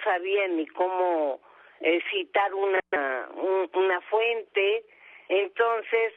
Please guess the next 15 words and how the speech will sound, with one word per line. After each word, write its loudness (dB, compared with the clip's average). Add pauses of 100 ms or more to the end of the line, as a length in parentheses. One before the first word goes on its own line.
(100)
pues, 0 (180)
obviamente, 0 (420)
este, 0 (240)
yo 2
les -2
enseñaba -2 (120)
tesis -2
para 2
que -4
vieran -2
ellos, -2
o -2
sea, 0
se 0
animaran -2